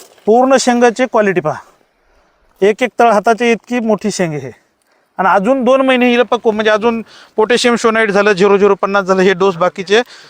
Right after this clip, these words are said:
शेवटचे बाकी आहेत. घ्या बाया ते पूर्ण. आता एक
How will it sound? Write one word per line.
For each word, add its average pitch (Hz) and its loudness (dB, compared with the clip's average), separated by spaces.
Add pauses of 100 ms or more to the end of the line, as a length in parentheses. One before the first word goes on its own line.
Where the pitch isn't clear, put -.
(120)
शेवटचे 214 0
बाकी 214 0
आहेत. 269 2 (240)
घ्या 202 2
बाया 175 2
ते 135 -8
पूर्ण. 131 -8 (1160)
आता 185 0
एक 226 -2